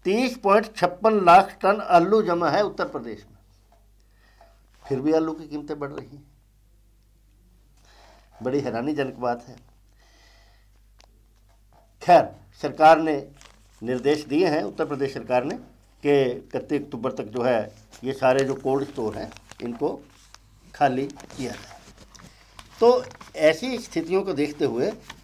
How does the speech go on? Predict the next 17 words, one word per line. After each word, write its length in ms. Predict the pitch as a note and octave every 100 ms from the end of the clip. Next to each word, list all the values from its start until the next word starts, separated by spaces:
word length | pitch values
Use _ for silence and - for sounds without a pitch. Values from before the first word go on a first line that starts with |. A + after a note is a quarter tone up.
| -
पंजाब 720 | D#3 D3+ D3+ D3+ C#3+ D3 E3 F3
सरकार 400 | F#3+ E3 E3+ F#3+
और 280 | - C#3+
हिमाचल 440 | C3+ B2+ B2+ D3 E3+
सरकार 460 | - F#2+ G#2 F2 - - - - _ _ -
अब 380 | E3 G3 G#3+ A3+ - - - _ _ A2+
ये 180 | F#3
फसलें 440 | G#3 D3+ - A2 G2 - - _ _
जो 120 | A#2 C3
फलों 380 | C3+ C#3 C#3
की, 380 | B2 G#2 F#2+ - - _ _
सब्जी, 380 | C3 A#2 B2+ D3
जो 240 | A#2+ A#2+ G2 -
सब्जियों 420 | A#2+ A#2+ C#3 A#2
हैं, 280 | G2+ G2+ - - _ - -
इन 120 | F#3
पर 280 | G3 F#3+